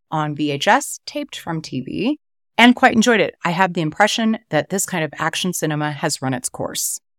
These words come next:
There is stuff around still, like Fast and Furious,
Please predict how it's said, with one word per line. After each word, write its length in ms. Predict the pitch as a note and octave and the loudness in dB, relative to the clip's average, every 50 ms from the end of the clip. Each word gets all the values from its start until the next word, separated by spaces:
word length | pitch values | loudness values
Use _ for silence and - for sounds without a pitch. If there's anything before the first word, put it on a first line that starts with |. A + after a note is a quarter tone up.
| _ _ _ _ _ _ _ _ - | _ _ _ _ _ _ _ _ 0
There 120 | - G#3 - | 0 2 4
is 220 | A3+ C4+ D4+ D4 | 6 4 4 4
stuff 220 | - - F4 - | 2 0 0 2
around 320 | E4+ C4 G3 F3 E3 E3+ E3 | 2 4 6 6 6 4 2
still, 440 | - - - F3+ D#3+ D3 D3 D3 D3 | -2 -2 0 2 4 4 4 4 2
like 220 | D3+ D3 D3 D3 | 2 0 0 0
Fast 340 | - - C#3 D3 - - - | 0 0 0 2 0 -2 -4
and 140 | C#3 C#3 - | -6 -4 -2
Furious, 520 | F3+ E3 D#3+ D#3 D3+ D3 D3 - - | 0 2 2 2 2 0 -2 -6 -10